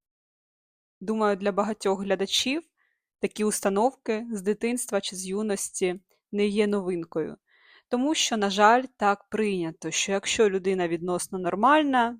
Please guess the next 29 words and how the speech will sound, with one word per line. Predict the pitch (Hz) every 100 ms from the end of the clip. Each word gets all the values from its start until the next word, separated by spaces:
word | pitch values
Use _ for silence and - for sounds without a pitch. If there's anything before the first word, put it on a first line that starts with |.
| _
є | 185 202 196
руки | 247 208 190 - 175
і | 185
ноги, | 226 294 262 254 220 _ _ _
то | - 262 214
і |
партнер | - 190 - 196 220
він | 190 190 190 _
чудовий. | - 202 175 170 170 175 _ _ _ _ _ _ -
З | 180
вами | 190 233 240 196
Дар'я | 220 226 202
Біжанова, | 190 190 220 262 240 214
психолог-консультант, | - 202 214 196 - 196 - 185 - 208 247 - _ _ -
і | -
сьогодні | - 196 247 262 240
ми | 196 202
проговоримо | 202 202 175 196 247 254 196 180
про | - 196 -
те, | 202 262 320 _ -
які | 196 - 240
бувають | 208 185 208 226 208 -
види | 180 214 196 190 -
аб'юзу, | 196 175 190 190 175 175 190 _ _ _ _
іноді | 226 240 226 208 196 196 _ -
навіть | 202 196 190 - - _ _ -
неочевидного | 208 208 - 190 220 196 202 196
для | 185 180
нас. | 170 160 -